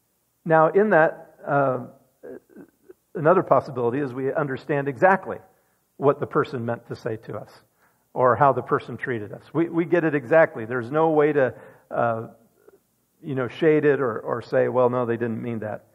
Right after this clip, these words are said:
And again, hurt turns to anger. It's good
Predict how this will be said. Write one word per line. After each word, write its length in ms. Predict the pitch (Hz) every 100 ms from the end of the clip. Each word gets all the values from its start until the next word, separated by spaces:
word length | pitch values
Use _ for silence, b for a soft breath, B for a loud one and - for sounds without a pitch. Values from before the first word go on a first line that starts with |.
| _ _ _ _ -
And 340 | 135 139 147 - - _ _ _ -
again, 440 | 120 175 151 110
hurt 440 | - 175 147 - - _ _ _ -
turns 320 | 151 139 131
to 160 | 143 -
anger. 440 | 135 127 107 90 _ _ _ _ _ _ _ _ _ _ _ _ _ _
It's 140 | 147 -
good 520 | 156 240 147 151